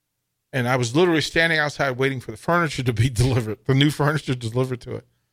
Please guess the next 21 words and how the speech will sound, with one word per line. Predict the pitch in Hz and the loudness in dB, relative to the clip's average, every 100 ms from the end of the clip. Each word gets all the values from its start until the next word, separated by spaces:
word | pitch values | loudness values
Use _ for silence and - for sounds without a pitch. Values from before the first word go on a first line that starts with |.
| _ _ _ _ | _ _ _ _
And | 190 | 2
I'm | 196 | 4
like, | 202 247 - | 4 0 -2
I | |
call | - | -6
Becky. | 147 127 143 | -4 -2 0
I'm | 156 | 0
like, | 160 160 | 2 2
"Hey, | 226 | 4
you | 165 180 | 2 0
know, | 208 156 - _ _ _ _ _ _ _ _ _ | -2 -4 -8 _ _ _ _ _ _ _ _ _
not | 123 131 | -10 -6
for | 156 | -2
nothing, | 151 139 147 | -4 -4 -6
but | 131 131 - _ _ _ _ _ _ | -4 -4 -6 _ _ _ _ _ _
yeah, | 135 139 127 | -2 0 -2
I'm | 123 143 | -6 -4
retired." | 127 107 101 110 _ - - _ _ _ _ _ _ _ _ - | -4 -4 -6 -12 _ -20 -20 _ _ _ _ _ _ _ _ 2
And | 160 | 4
I | 156 | 6
walk, | 156 151 185 220 - | 4 4 4 2 -8